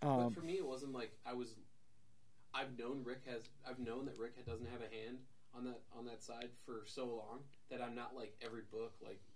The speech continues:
Speaker 2: looking for it.
Speaker 1: Right, you know, I just know. So I'm not looking at his hands. I'm looking at his face. I'm looking at
Speaker 2: Yeah,
Speaker 1: the bubble.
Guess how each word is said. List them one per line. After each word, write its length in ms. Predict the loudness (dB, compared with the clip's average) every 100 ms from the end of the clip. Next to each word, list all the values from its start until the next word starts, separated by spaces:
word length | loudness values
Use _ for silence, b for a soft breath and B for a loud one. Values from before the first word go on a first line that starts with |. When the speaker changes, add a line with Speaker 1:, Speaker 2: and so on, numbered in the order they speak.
| -4 10
Speaker 2:
looking 340 | 10 12 10
for 260 | 12 12 12
it. 120 | 12
Speaker 1:
Right, 220 | 12 4 2
you 80 |
know, 120 | 2 -2 -2
I 100 | -2
just 180 | -2 -2
know. 160 | -2 -4 -8 -10 -4
So 220 | 0 2
I'm 100 | 4
not 220 | 4 4 4
looking 280 | 4 4
at 80 | 2
his 160 | 0 -2
hands. 280 | -2 -2 0
I'm 100 | 2
looking 200 | 4 6
at 60 | 4
his 140 | 2
face. 260 | -4 -6 -8 -6
I'm 60 | -2
looking 160 | 12
at 20 | 12
Speaker 2:
Yeah, 160 | 12
Speaker 1:
the 60 | 12
bubble. 160 | 10